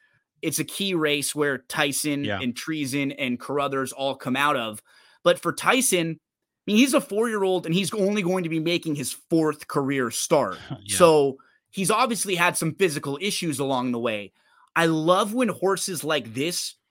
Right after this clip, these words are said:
Speaker 1: are able to put a couple races together 'cause I, I really feel like we'll
Speaker 2: Mm-hmm.
Speaker 1: start to get a good foundation and we'll start to get a good idea of who they are.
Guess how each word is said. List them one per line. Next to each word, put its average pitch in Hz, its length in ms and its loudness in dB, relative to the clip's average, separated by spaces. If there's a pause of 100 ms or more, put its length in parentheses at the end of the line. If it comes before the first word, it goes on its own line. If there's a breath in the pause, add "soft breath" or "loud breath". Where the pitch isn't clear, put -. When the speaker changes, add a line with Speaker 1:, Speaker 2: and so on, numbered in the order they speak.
(180)
Speaker 1:
are 147 220 4
able 165 320 2
to 147 100 0
put 160 340 0
a 143 80 -6
couple 151 400 0
races 135 420 -2
together 104 600 -8 (320)
'cause 123 100 -4
I, 139 120 2
I 139 100 0
really 170 340 0
feel 175 300 -2
like 160 240 0
we'll 143 120 -2
Speaker 2:
Mm-hmm. 92 100 -2
Speaker 1:
start 151 320 0
to 143 60 -6
get 143 300 0
a 131 80 -4
good 147 260 -2
foundation 135 920 -2 (320)
and 147 160 0
we'll 135 80 -2
start 151 240 0
to 143 80 -6
get 143 140 -2
a 135 40 -2
good 143 160 0
idea 135 300 0
of 120 120 -6
who 147 140 -2
they 127 160 0
are. 117 280 -4